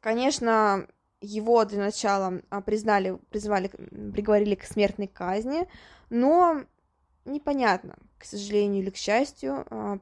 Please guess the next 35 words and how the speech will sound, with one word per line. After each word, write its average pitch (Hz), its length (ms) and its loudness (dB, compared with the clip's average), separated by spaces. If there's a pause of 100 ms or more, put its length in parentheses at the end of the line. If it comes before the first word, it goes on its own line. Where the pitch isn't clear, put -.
позже 254 340 2
заменили 214 540 2
на 214 220 4
пожизненное 262 680 0
из-за 220 120 -2
того, 214 240 2
что - 160 -8
был 208 180 4
введён 208 360 2
мораторий 226 560 4
на 208 320 2
смертную 190 580 -4
казнь. - 480 -12 (720)
А, 220 260 4
но, 285 200 6
опять 320 400 4
же, 294 80 4
Ряховский 240 560 0
не 233 140 2
дожил 233 280 2
до 220 100 -2
момента 208 500 0
своего, 190 680 0 (180)
своей 220 380 -4
естественной 233 580 2
смерти, 226 440 -2
так - 180 -4
скажем. 208 540 0 (720)
А, 208 580 2
но 240 480 2 (460)
пока 202 220 -4
ещё 208 200 -4
до 202 80 0
этого 196 240 0
дойдём. 202 480 0